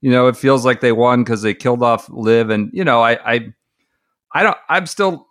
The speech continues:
trying to digest it all, too. I think everybody kind of could, could claim victory and everybody could kind of, you know, you could say someone's side lost. But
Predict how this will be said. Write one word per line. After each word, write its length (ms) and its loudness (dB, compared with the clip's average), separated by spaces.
trying 240 0
to 120 2
digest 580 -2
it 80 -10
all, 160 -2
too. 360 -4
I 120 -2
think 300 -4
everybody 440 0
kind 220 -2
of 180 -16
could, 260 -8
could 200 -8
claim 360 0
victory 500 -4
and 80 -4
everybody 340 -2
could 140 -10
kind 220 -4
of, 60 -6
you 120 -4
know, 160 -2
you 100 -6
could 180 -12
say 200 -4
someone's 440 -6
side 260 -2
lost. 440 -2
But 280 -2